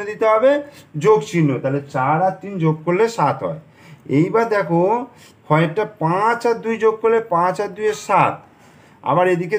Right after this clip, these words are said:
দুই আর পাঁচ যোগ করলেও সাত হয়, তাহলে এই দুটোই সমান,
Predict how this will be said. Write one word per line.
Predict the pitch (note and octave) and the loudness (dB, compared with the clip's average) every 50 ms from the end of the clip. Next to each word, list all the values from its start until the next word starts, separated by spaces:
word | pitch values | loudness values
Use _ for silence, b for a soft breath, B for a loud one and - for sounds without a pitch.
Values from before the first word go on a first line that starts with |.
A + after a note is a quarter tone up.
| F3 D3+ D#3+ | -4 -4 -6
দুই | E3+ G3 A3 A3+ A#3 | -6 -4 -2 0 2
আর | A#3 A#3 A3+ A3+ - | 2 2 2 0 0
পাঁচ | G#3+ G#3 G#3 G3 E3+ | 0 0 0 0 -2
যোগ | G#3 G#3 G#3 - | -4 -4 -4 -2
করলেও | A3 A3 A3+ A#3 B3+ C4 B3+ B3+ - | -2 -2 2 4 4 2 2 0 -2
সাত | F#3 D3+ C#3 C3 - A2 | -2 -2 -2 -2 -2 -6
হয়, | F#2 E2+ E2 - B B B B B - | -6 -6 -6 -10 B B B B B -2
তাহলে | A#2+ C#3 D#3+ F3 E3+ | 0 2 2 4 2
এই | E3 D#3 | 2 0
দুটোই | D#3+ E3+ D#3 G3+ A3 F#3 - - | -2 -4 -6 -6 -6 -6 -4 -2
সমান, | F3 D#3 C#3+ C3+ B2 A2+ | 0 2 2 2 2 0